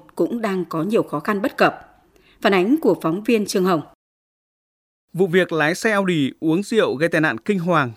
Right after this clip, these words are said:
Speaker 2: tại thành phố Bắc Giang tối ngày mùng hai tháng sáu làm ba người trong một gia đình tử vong tại chỗ vẫn đang là nỗi ám ảnh cho bất cứ ai khi xem lại video.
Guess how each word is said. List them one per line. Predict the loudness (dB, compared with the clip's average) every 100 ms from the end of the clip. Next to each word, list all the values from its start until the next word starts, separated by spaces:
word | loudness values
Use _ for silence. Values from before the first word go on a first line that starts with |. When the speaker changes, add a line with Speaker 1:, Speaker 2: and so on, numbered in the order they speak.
| _
Speaker 2:
tại | -4 -4 -4
thành | -6
phố | -6
Bắc | -6 -2
Giang | 0 0 -4 _ _
tối | -4 -2 -2
ngày | -2
mùng | -6
hai | -6 -6
tháng | -6
sáu | -4 -2 -2 -6 -14 _
làm | -6 -2 -2 -2
ba | -2 0
người | 2 2 2
trong | 0 -6
một | -4
gia | -4
đình | -4 -6 _
tử | -4 -4
vong | -4 -4
tại | -4 -6
chỗ | -4 -6 -6 -10 _ _ -20
vẫn | -6 -4 -4 -4
đang | -4 -2 -2
là | -2 -2
nỗi | -4 -6
ám | -6 -2
ảnh | -2 -4 -10 _ _
cho | -8 -6
bất | -6 -6
cứ | -4
ai | -2 -4 -10 _ _
khi | -8
xem | -6 -6 -6
lại | -6 -8
video. | -6 -4 -4